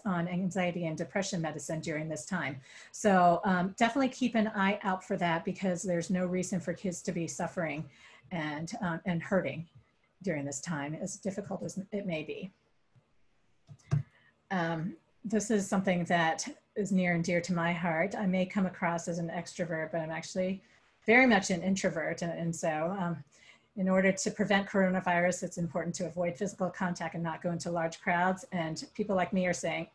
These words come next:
"I've been preparing for this moment my whole life." I don't know how many of you are like that, but I, I'd be perfectly happy staying home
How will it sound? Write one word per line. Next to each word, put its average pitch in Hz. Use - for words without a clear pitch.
"I've 180
been 170
preparing 247
for 220
this 202
moment 185
my 165
whole 175
life." 131
I 175
don't 180
know 185
how 190
many 185
of 175
you 185
are 165
like 165
that, 180
but 160
I, 185
I'd 208
be 220
perfectly 220
happy 190
staying 175
home 175